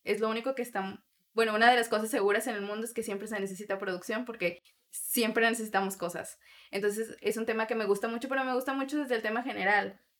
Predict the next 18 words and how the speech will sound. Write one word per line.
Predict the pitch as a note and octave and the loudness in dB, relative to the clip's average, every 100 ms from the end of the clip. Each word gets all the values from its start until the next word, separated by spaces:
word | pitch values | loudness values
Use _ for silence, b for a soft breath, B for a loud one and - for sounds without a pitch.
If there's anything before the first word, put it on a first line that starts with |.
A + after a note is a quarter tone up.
| _ _ G3+ G3+ | _ _ -10 -2
porque | A3+ A3+ | 0 0
me | G#3+ | 0
gusta | G#3 A3 | 0 0
mucho | A3+ A3+ A3+ | -4 -6 -2
saber, | G3 G#3 | 2 4
me | G3 | 2
gusta | F#3+ F#3+ | -4 -4
mucho | G#3+ G#3+ A#3 | -4 -2 -2
la | G#3 | -2
ciencia | G#3 G3+ A#3 A3+ | -2 -4 0 0
en | G3+ | 0
todos | G3 F#3 F#3+ | -2 -2 -2
los | G3 | -4
ámbitos, | F#3+ - G#3+ | -6 -6 -8
me | G3 | -6
gusta | F3+ F#3+ | -6 -6
mucho | F3+ G3 | -8 -10
estudiarla. | - F3+ F3 F3+ D#3+ E3+ | -6 4 6 6 2 -6